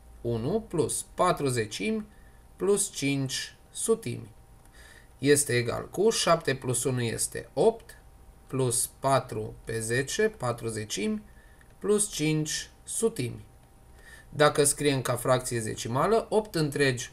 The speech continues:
patru zecimi și cinci sutimi este opt virgulă patruzeci și cinci. Cu alte cuvinte, trei virgulă șase plus patru virgulă optzeci și cinci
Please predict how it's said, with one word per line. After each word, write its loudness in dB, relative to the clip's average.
patru 4
zecimi -2
și -6
cinci -4
sutimi -4
este -2
opt -2
virgulă 0
patruzeci -2
și -6
cinci. -8
Cu 4
alte 8
cuvinte, 0
trei 2
virgulă 2
șase 2
plus -2
patru 2
virgulă 0
optzeci -2
și -8
cinci -4